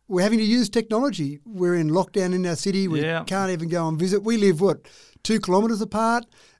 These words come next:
Speaker 1: And we can't even just pop over and say good day and get inside a small room for half an hour together.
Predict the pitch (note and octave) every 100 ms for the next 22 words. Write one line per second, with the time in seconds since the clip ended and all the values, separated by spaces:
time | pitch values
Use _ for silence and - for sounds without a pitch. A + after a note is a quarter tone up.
0 | _ F#3+ F#3 F3 G3 G3 F3+ E3 D#3 E3+
1 | - F3 F#3 E3+ E3 D3 C#3 F3+ D#3+ D#3+
2 | D#3+ D#3 D3 C#3+ E3 D#3 E3 D3+ C3+ E3
3 | D#3+ D3 D#3 D#3 D3 D#3+ D3 D#3 D#3+ D#3+
4 | C#3+ B2+ B2